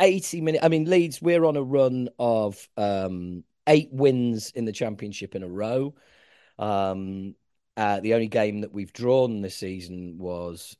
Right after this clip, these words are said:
um, an F A Cup tie against Plymouth, which we then turned round at their place. Um, so, but eight wins on the bounce in the league. Um, Leicester come, and I have to say, absolutely fucking spanked us.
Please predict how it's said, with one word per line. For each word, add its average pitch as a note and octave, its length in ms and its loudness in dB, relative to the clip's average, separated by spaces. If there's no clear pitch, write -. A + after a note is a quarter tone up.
um, E2+ 500 -10
an F#2 80 -6
F F2 160 -8
A F2 100 -6
Cup - 260 -12
tie E2+ 360 -12
against - 300 -12
Plymouth, G2 300 -10
which F2+ 200 -18
we F2 100 -12
then E2+ 240 -14
turned E2+ 280 -12
round E2 200 -8
at - 100 -18
their E2+ 180 -10
place. E2+ 460 -14
Um, E2+ 540 -12
so, - 360 2
but - 220 -12
eight D3+ 160 4
wins A#2+ 180 -2
on G2 60 -4
the F#2 60 -8
bounce F#2+ 260 -4
in E2+ 80 -10
the E2 60 -10
league. F2+ 360 -2
Um, E2+ 520 -2
Leicester B2 340 6
come, E2+ 400 0
and F2+ 140 -2
I F2 40 2
have G2 180 2
to F#2 80 0
say, E2 460 4
absolutely F#2 1080 6
fucking D#2+ 400 2
spanked - 540 0
us. - 240 0